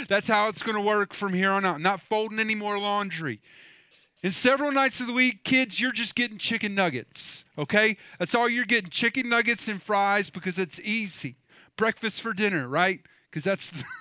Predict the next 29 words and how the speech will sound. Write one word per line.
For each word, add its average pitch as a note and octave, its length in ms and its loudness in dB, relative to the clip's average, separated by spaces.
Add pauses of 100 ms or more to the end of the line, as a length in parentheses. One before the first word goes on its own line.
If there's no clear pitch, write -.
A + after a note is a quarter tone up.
(200)
<laughs> B3+ 380 -8
that's F#3 220 -2
the G3 120 -12
parents' F#3+ 480 -2
way F3+ 200 0
of, D3 100 -6
like, D3+ 260 -4
getting E3 220 -2
out D#3 160 0
of C3 120 -10
cooking D#3 280 -6
a C#3 60 -6
big C3+ 200 -6
meal, A2 360 -8
right? D#3 340 0 (280)
"Oh, G3+ 160 0
we're A3+ 100 0
gonna G#3+ 180 -2
cook G#3+ 240 -6
you G3+ 80 -6
some F3+ 200 -4
eggs," A#2+ 560 -4
<laughs> - 60 -6 (580)
right? F#3+ 320 0 (280)
So - 140 -6
she B3+ 180 -2
made A#3+ 260 0
this B3 160 -10
decision A3 580 -6